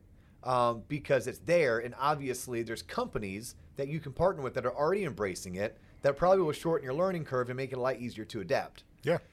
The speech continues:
Speaker 1: Something that you and I were talking about, uh, before we actually did the kickoff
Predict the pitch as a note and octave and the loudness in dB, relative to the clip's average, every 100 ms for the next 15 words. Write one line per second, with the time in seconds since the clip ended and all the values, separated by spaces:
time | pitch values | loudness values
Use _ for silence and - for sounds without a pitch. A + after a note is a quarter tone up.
0 | - - A#3 A#3 G3+ D#3 C#3+ F#3 E3 D#3+ | -4 2 2 2 0 0 -2 0 2 2
1 | D#3 D3+ C#3 C#3 B2+ A#2+ B2 - A#2+ A2+ | 6 4 4 2 4 4 2 -2 0 0
2 | A#2+ A#2+ D3+ D#3+ C#3+ C3 B2+ B2 B2+ C#3+ | 0 -4 2 2 2 -2 0 0 0 -6
3 | A#2+ A2 G#2 G2+ - - - - - - | -4 -2 -4 -8 -18 -20 -20 -20 -20 -20
4 | - A2+ D3 C#3+ C3 B2+ G2+ G2+ F#2 F2 | -16 -2 2 2 -2 -4 -2 -2 -2 -4